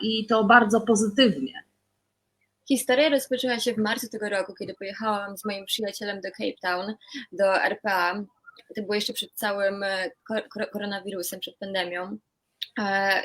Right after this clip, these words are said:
Speaker 2: było to cudowne miejsce, wi-, widok rozprościerający się z góry stołowej, gdzie ludzie ubrani w wymyślne, kolorowe stroje,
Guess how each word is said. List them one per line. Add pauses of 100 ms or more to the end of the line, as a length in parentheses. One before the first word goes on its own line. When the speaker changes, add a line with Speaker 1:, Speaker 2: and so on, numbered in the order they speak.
(100)
Speaker 2:
było
to
cudowne
miejsce,
wi-,
widok
rozprościerający
się
z
góry
stołowej,
gdzie
ludzie
ubrani
w
wymyślne,
kolorowe
stroje,